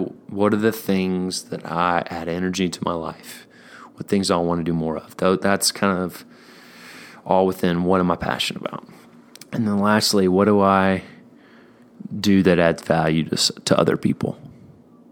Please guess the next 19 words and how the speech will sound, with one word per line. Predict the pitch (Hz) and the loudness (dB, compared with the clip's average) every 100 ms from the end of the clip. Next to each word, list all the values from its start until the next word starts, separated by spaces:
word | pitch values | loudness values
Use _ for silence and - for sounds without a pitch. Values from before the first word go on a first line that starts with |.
| _ _ - _ - - - _ - - | _ _ -20 _ -20 -20 -20 _ -20 -6
And | 95 80 | -4 2
who | 127 110 | 6 8
is | 98 107 | 6 4
that | - 92 82 - - - - | 4 4 2 -2 -14 -16 -2
person | - 90 - - - - - - - - - - - | 2 2 0 -4 -10 -18 -20 -20 -20 -20 -20 -12 -2
or | 101 92 95 | 0 2 0
that | 95 95 92 | 2 0 -2
group | - 98 92 | 0 2 2
of | 95 - | 0 -2
people? | - 90 - - - - - - - - - - - - - - | -2 0 -2 -4 -10 -20 -20 -20 -20 -20 -20 -20 -20 -20 -20 -16
Um, | 90 87 82 82 - | -12 -12 -12 -16 -14
that | 95 104 98 - | -6 -4 -4 -2
is | 101 95 92 - | 0 0 0 -2
a | - 95 | -2 0
litany | 85 110 - 98 87 | 2 2 2 -2 -2
of | 87 87 85 - - - - - - - - _ _ _ | -2 -4 -6 -10 -16 -20 -20 -20 -20 -20 -20 _ _ _
questions | - 98 92 98 90 | -2 0 2 -2 -2
in | 95 | 0
itself. | 87 82 - 95 78 - - | 0 0 2 2 2 -4 -14